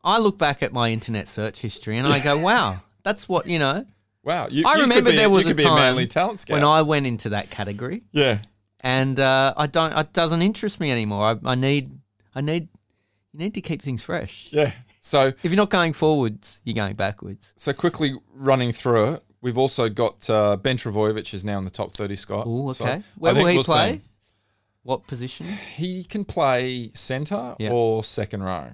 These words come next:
Speaker 1: Okay.
Speaker 2: So I guess it depends on, um,
Speaker 1: What happens, yeah.
Speaker 2: where we need him.
Speaker 1: Yeah.
Speaker 2: He'll pro-, I, I reckon he'll probably get a run during, uh, Origin.
Speaker 1: It will be
Speaker 2: 'Cause
Speaker 1: interesting.
Speaker 2: you gotta figure
Speaker 1: yeah.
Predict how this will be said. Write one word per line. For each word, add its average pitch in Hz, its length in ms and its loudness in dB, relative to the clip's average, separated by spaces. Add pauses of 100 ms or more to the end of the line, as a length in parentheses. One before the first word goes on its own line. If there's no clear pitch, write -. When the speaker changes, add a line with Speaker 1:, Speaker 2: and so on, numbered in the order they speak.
(120)
Speaker 1:
Okay. 107 280 -12 (240)
Speaker 2:
So - 140 -8
I 107 60 -2
guess 117 220 -4
it 92 60 -10
depends 98 400 -4
on, 95 280 -4
um, 90 400 -4
Speaker 1:
What 87 120 -10
happens, - 400 -20
yeah. 101 60 -12
Speaker 2:
where 92 140 -4
we 90 100 -6
need 92 240 -6
him. 95 260 -8
Speaker 1:
Yeah. 117 80 -12
Speaker 2:
He'll 123 80 -6
pro-, - 180 0
I, 110 300 2
I 147 40 4
reckon 160 280 0
he'll 143 120 -2
probably 120 280 -2
get 107 120 -2
a 104 60 -2
run 98 400 -4
during, 95 520 -8
uh, 90 380 -8 (420)
Origin. 90 500 -4 (280)
Speaker 1:
It 160 80 0
will 180 120 2
be 196 160 -2
Speaker 2:
'Cause 202 60 2
Speaker 1:
interesting. 214 340 0
Speaker 2:
you 151 60 2
gotta 147 140 4
figure 120 240 2
Speaker 1:
yeah. 110 180 4